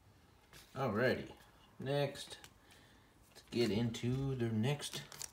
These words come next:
the Unified Minds. Ooh, trying to get through these. All right, we're gonna do this quick so that we can get into that. Tapu Koko.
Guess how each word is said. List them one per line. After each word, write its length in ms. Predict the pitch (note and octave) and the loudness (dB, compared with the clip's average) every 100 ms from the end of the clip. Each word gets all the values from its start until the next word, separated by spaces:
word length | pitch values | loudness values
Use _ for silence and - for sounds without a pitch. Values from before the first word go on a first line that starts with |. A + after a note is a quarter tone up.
| - | -10
the 80 | - | -2
Unified 500 | G#2 D#3 - C#3+ C3+ | 2 2 6 8 10
Minds. 460 | B2 B2+ B2 G#2+ - - - - - - - - - - - - - - - - - - - - - - | 12 12 12 10 12 12 12 10 8 2 2 10 12 12 12 10 12 10 10 8 8 10 8 8 8 8
Ooh, 460 | - A2 A2 B2+ A2 B2 B2 B2 - - - - - - - | 12 12 12 12 12 10 10 8 6 4 6 6 6 2 2
trying 180 | - C#3 | 6 6
to 60 | A2+ | 6
get 160 | B2+ | 6
through 180 | - B2 | 8 8
these. 420 | A#2+ B2 A#2+ - - - - - - | 6 4 4 0 -2 -8 -16 -14 -10
All 60 | - | -8
right, 120 | - | -4
we're 100 | G#2+ | -2
gonna 180 | G#2+ F#2+ | 0 0
do 180 | F2+ F2 | 0 0
this 300 | F2+ - - - - - - - - - - - - | 0 -2 -4 -10 -18 -20 -20 -20 -20 -20 -20 -18 -2
quick 340 | C3 C3 - - | 2 2 -2 -4
so 180 | - | 0
that 180 | A2+ G#2+ | 2 4
we 120 | G#2+ | 2
can 180 | A2+ A2 | 2 2
get 160 | G#2+ G#2+ | 6 6
into 260 | G#2 G2+ | 6 2
that. 320 | G2 F#2+ - - - - - - - - - - - - - - - - - - - - - - - - - - - - | 0 -2 -2 -6 -10 -18 -20 -20 -20 -20 -20 -20 -20 -20 -20 -20 -20 -20 -20 -20 -20 -20 -20 -20 -20 -20 -20 -20 -20 -2
Tapu 240 | E3+ E3 | 2 2
Koko. 760 | C#3 C3 B2+ B2+ B2 A#2+ A#2+ A#2 | 6 8 8 8 10 10 10 8